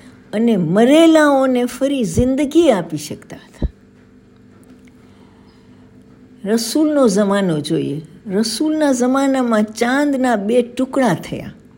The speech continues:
લોકો મોજિઝા માટે માંગણી કરતા હતા અને ચાંદના બે ટુકડા થતા જોયા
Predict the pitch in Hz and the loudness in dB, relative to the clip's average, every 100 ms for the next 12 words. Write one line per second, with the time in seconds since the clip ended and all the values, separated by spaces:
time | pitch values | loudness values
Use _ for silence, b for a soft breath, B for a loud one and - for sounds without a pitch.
0 | _ - B B B B 196 262 294 277 | _ -20 B B B B 0 0 2 0
1 | 220 240 233 285 285 277 262 254 247 214 | 2 0 0 -2 0 0 0 -2 -2 -2
2 | 226 262 285 226 185 180 175 165 147 185 | 0 0 0 0 -2 -4 -4 -6 -6 -8
3 | 220 - 196 202 202 220 240 277 269 240 | -10 -10 -8 -6 -6 -6 -2 -2 -2 -2
4 | 202 226 220 220 - 254 - 285 214 - | 0 2 2 0 -10 -8 -2 0 -2 -4
5 | - 233 262 277 165 170 139 104 | -8 -6 -2 0 0 -2 -4 -4